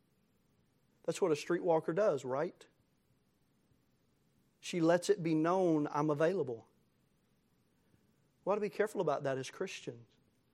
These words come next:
"Pastor, you shouldn't judge me." I'm not, I'm not judging anybody.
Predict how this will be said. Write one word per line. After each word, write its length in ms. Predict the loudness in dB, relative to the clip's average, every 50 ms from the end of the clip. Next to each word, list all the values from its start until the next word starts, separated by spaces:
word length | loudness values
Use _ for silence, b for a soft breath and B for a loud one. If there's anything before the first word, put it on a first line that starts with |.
| _ _ _ _ _ _ _ _ _ _ _ _ _ _ _ _ _ _ _ _ _ _ _ _ _ _ _ 4
"Pastor, 280 | 6 8 8 8 6
you 20 | 6
shouldn't 280 | 8 10 10 8 8
judge 200 | 8 10 10 10
me." 60 | 8 6
I'm 120 | 6 6
not, 220 | 6 4 4 2 -2 -2
I'm 100 | 0 0
not 160 | 2 0 2
judging 340 | 2 2 2 4 4 2 2
anybody. 320 | 2 4 4 4 2 B